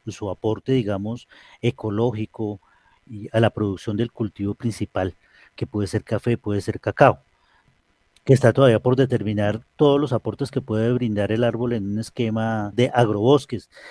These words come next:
El segundo ejemplo corresponde a plantaciones, por ejemplo, de sombra, de semisombra, que van con la tecnología que requiera cierto cultivo y que dan unas ventajas económicas.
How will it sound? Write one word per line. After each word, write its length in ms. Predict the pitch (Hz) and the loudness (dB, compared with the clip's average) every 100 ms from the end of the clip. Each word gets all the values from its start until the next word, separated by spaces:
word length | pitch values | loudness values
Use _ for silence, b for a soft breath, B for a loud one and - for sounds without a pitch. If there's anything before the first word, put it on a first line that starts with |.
| B B | B B
El 120 | 135 | 0
segundo 380 | 131 139 127 135 | 4 6 6 6
ejemplo 400 | 160 175 160 165 | 6 4 4 0
corresponde 520 | - 131 113 120 110 131 | -2 -4 -2 -2 -2 -2
a 40 | |
plantaciones, 760 | 143 143 123 104 - 104 113 | 0 -2 0 -6 -4 -4 -4
por 160 | - 123 | -6 -6
ejemplo, 420 | 95 101 95 117 | -6 -8 -8 -6
de 120 | 110 | -6
sombra, 540 | 101 127 117 113 110 110 | -4 -2 0 0 -2 -4
de 100 | 107 | -4
semisombra, 760 | - 98 98 - 110 104 107 - b b b b b | -8 -10 -10 -8 -8 -6 -8 -10 b b b b b
que 120 | - 127 | 0 2
van 180 | 117 | 2
con 160 | 113 147 | 2 0
la 80 | 139 | 0
tecnología 560 | 127 107 107 104 113 | -2 -2 -2 -2 -4
que 100 | - | -4
requiera 380 | 131 113 113 113 | -6 -6 -4 -4
cierto 320 | - 131 - | -2 -4 -6
cultivo 480 | 135 110 - 196 - _ b b | -12 -12 -4 -2 -2 _ b b
y 100 | - | -4
que 140 | 123 123 | 0 0
dan 140 | 110 | 2
unas 180 | 120 131 | 2 2
ventajas 460 | 131 107 110 117 135 | 0 0 -2 0 -2
económicas. 640 | 131 156 196 123 107 | -4 -4 -4 -4 -10